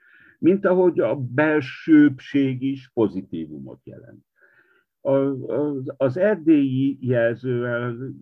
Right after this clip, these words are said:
rengetegszer, ö, ö, ö, visszaéltek már, és így használták tulajdonképpen, ö,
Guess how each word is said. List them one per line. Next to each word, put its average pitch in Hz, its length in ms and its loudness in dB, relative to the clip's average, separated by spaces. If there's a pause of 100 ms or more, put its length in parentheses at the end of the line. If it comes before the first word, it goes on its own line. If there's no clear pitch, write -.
rengetegszer, 95 920 0
ö, 82 340 -6 (120)
ö, 95 340 0
ö, 90 240 -6 (100)
visszaéltek 87 840 -4
már, 95 320 -2
és 123 200 -6
így 98 220 -2
használták 95 640 -4
tulajdonképpen, 95 1000 -4
ö, 98 260 -4